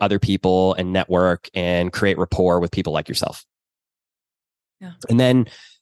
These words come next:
Speaker 1: typically intentional, purposeful, and thoughtful event organizers and executive directors, C E Os, they stop there.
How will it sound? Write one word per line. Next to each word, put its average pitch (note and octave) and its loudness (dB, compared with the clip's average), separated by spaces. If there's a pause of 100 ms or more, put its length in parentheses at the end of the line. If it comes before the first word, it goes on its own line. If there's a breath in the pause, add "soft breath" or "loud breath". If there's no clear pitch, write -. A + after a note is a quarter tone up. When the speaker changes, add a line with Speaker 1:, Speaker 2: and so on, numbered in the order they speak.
(280)
Speaker 1:
typically B2 2
intentional, C3+ 2
purposeful, G2+ 0
and F#2+ -4
thoughtful F#2+ 0
event F2+ 0
organizers E2+ 0
and E2+ 0
executive D#2+ -2
directors, D#2+ -2
C D#2 0
E D#2 2
Os, D2+ 0 (280 loud breath)
they F2 0
stop - -2
there. - -10